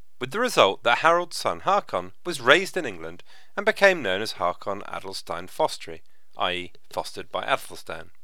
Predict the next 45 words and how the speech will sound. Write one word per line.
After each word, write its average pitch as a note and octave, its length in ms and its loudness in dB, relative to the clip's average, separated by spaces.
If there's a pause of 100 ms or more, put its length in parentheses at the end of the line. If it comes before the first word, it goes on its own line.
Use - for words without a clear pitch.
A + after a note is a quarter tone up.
(500)
Now A2 80 4
that's E3 220 10
going A2 120 0
to G2 80 -2
become G#2 300 -2
significant C3 600 -6
in A2+ 80 -12
the G2+ 60 -4
next - 260 2
episode, E2+ 380 -2 (220)
so - 120 -8
make F#2+ 200 -2
sure E2+ 200 -8
you F#2+ 100 -6
remember E2 340 -8
it. - 200 -12 (1900)
Athelstan's F3+ 500 6
foreign A#3 380 6
policy F2 480 -4 (340)
was C#3 160 0
not A3 200 6
the - 60 -4
defining E3 560 6
aspect - 480 4
of - 80 -12
his F#2+ 160 -4
reign, E2+ 280 -6 (280)
but C#3 100 6
his C3+ 120 6
international G3 560 2
standing E2 500 -6
was A2+ 120 -6
a D3+ 60 -4
consequence B2+ 680 -2
of - 80 -12
the A2+ 80 -4
renewed B2 560 -4
wealth, B2+ 340 6
success - 540 2
and D3 100 -6
stability C3 600 -4
of B2 140 -6
the G2 120 -6
English E2+ 300 -8
state. A2+ 400 2